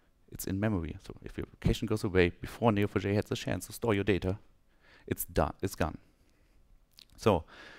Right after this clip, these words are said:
these are also not an unordered list, but more or less an ordered suggestion. If you want to work with N E O four J,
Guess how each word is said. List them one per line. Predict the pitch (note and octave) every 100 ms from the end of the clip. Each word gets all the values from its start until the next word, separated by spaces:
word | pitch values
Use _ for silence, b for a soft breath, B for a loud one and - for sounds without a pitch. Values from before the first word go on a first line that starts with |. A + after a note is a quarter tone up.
| B B B
these | - B2+
are | - -
also | A2+ C3 - B2+ A2+ A2+ - _
not | A2+ A#2+
an | A2+ -
unordered | B2 B2+ C3 B2
list, | A#2+ A#2 -
but | G2+
more | G#2 G#2
or |
less | G#2 -
an | G2+ - - - _
ordered | - C#3 D#3+ D#3
suggestion. | - A#2 - A#2 C3+ - - A3 A#3 - -
If | - -
you | G3+
want | D3 D3
to | C#3+
work | A2 A2+
with | G#2+ G#2+
N |
E | G2+
O |
four | G2 G2
J, | C2 F2+